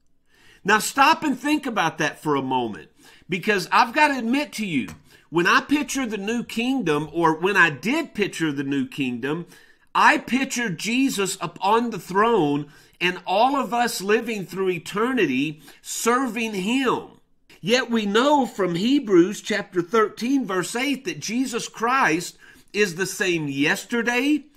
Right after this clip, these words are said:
he is the same today, and he is the same forever. So the same Jesus that we see on planet Earth through Matthew, Mark, Luke, and John in the early chapters of Acts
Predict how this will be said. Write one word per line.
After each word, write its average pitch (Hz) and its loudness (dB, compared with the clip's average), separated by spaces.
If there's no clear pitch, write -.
he 202 -4
is 175 -4
the 185 -2
same 175 -2
today, 165 -2
and 214 -2
he 175 -4
is 202 0
the 240 -6
same 156 -2
forever. 208 -4
So 208 -2
the 185 -4
same 294 0
Jesus 277 0
that 165 0
we 233 0
see 277 0
on 190 0
planet 233 0
Earth 220 -2
through 196 2
Matthew, 220 -2
Mark, 190 4
Luke, 226 -4
and 175 -4
John 214 4
in 147 -2
the 156 0
early 226 -2
chapters 226 -4
of 175 -8
Acts 208 -4